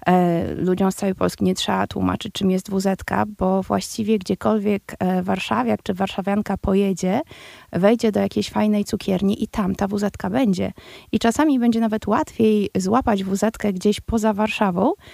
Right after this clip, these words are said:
niż na przykład na Starym Mieście w samym środku sezonu turystycznego letniego, bo wuzetka jest też ciastem, y, takim sezonowym. To znaczy w lecie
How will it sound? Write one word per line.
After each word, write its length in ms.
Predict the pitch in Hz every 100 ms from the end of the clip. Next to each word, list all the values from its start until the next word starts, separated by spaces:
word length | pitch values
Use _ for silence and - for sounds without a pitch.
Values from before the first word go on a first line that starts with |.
| - - -
niż 440 | 233 330 - -
na 160 | 220 294
przykład 340 | - 247 269
na 120 | 254 240
Starym 380 | - 247 240
Mieście 460 | 214 214 - 247 285
w 40 |
samym 280 | - 240 240
środku 320 | 233 240 -
sezonu 400 | 214 208 214 226
turystycznego 680 | 202 208 202 - - 220 202
letniego, 580 | 202 202 196 180 170 262 - - - -
bo 140 | 196 240
wuzetka 460 | 370 262 226 - 320
jest 220 | 339 -
też 120 | 370
ciastem, 680 | - 240 214 - 240 269 294 330 _ 226
y, 80 |
takim 400 | 220 240 262 269 254 -
sezonowym. 680 | - 262 294 349 185 - -
To 120 | -
znaczy 420 | 196 214 220 -
w 80 | 214
lecie 540 | 233 240 - 233 233